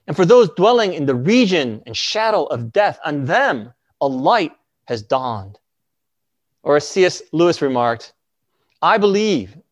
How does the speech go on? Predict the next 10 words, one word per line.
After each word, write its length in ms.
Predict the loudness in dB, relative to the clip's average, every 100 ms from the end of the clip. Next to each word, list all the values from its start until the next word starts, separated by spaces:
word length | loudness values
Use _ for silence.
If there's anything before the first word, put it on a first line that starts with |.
| _
in 120 | -10
Christianity 880 | -2 -2 -2 -4 -4 -6 -8 -14 _
as 100 | -8
I 200 | -2 0 2
believe 640 | 0 0 0 -4 -8 _ _ _ _
that 100 | -10
the 60 | -10
sun 400 | -6 -2 -2 -2
has 220 | -8 -6
risen. 400 | -4 -4 -8 -14